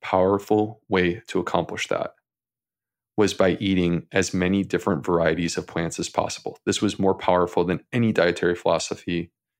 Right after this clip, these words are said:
including being a vegan. This was more important. And so what this says to me is, number one, no matter who you are, you can introduce this into your diet.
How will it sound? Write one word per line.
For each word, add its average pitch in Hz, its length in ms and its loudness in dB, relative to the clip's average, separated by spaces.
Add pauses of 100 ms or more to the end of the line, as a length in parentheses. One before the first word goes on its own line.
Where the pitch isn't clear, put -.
(300)
including 139 360 2
being 98 200 2
a 110 40 0
vegan. 139 360 0 (1200)
This - 160 0
was 113 140 0
more 104 140 4
important. 117 360 0 (760)
And 95 460 4 (160)
so 101 440 2 (200)
what 110 200 2
this 110 140 -2
says 98 240 2
to 113 120 -4
me 143 180 2
is, 110 140 0
number 92 240 2
one, 98 300 2 (840)
no 104 100 0
matter 92 240 2
who 110 140 0
you 104 240 2
are, 110 360 0 (760)
you 101 540 2
can 90 640 0 (760)
introduce 98 560 0
this - 260 0
into 92 260 -2
your 87 220 0
diet. 85 460 0